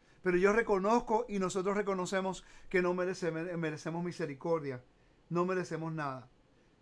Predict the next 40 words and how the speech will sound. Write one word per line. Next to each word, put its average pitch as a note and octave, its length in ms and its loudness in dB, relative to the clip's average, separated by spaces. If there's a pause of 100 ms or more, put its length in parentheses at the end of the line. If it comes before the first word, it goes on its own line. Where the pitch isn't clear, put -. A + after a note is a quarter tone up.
(220)
Pero E3+ 220 0
por E3+ 140 0
virtud E3 280 -2
a G#3 80 2
tu G#3+ 140 -6
nombre, F#3 480 -2
por D#3+ 180 -4
virtud D3+ 280 -2
a G3+ 80 -2
tu G3 100 -4
juramento E3+ 800 -2 (200)
y F3+ 100 -4
por E3 260 -4
virtud F#3 340 -4
a F3+ 160 -2
tus A3+ 140 -2
promesas, F3+ 840 -4 (1500)
yo D#3+ 180 -2
sé F#3 160 -2
que D#3+ 120 -6
tú E3 100 -8
eres D#3+ 160 -4
fiel F#3 240 -2
para E3 180 -4
actuar B2 360 -10 (640)
y D#3 100 -4
para D3 200 -4
inclinar C#3 400 -6
tu D#3+ 80 -6
oído E3 240 0
una D3 240 -6
vez C#3 240 -8
más. B2+ 240 -18 (420)
Mi C#3 140 -8
rey, E3 180 -4
tú E3 120 -4
lo D3 60 -2
acabas E3 380 -2
de E3+ 100 -4
decir. E3+ 500 -8